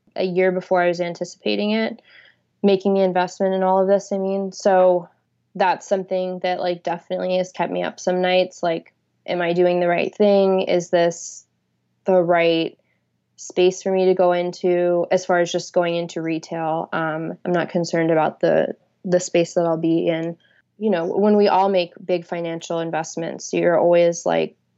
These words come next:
concerned about, am I doing the right thing? And am I capable of, like, managing this huge decision that could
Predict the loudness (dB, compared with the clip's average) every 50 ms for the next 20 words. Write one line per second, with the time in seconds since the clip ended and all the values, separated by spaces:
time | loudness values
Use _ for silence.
0 | _ _ -4 -4 -4 -2 -4 -4 -2 -2 0 0 0 2 2 2 2 2 2 0
1 | -2 -4 -6 -16 _ _ _ _ _ _ 2 2 4 4 4 4 4 4 4 4
2 | 4 2 2 0 0 0 0 2 2 0 0 2 0 0 2 2 0 2 2 2
3 | 0 -2 -2 -2 -2 -2 0 0 -2 0 2 2 2 2 2 2 0 0 2 0
4 | 0 -2 -2 -4 -4 -2 -2 -2 -2 -2 -4 -4 -4 -4 -2 -2 -2 -2 -2 -4
5 | -8 -6 -2 0 0 0 -2 -6 -10 -8 0 0 0 0 2 -2 -2 -2 -2 -4
6 | -6 -2 -2 -2 -2 -2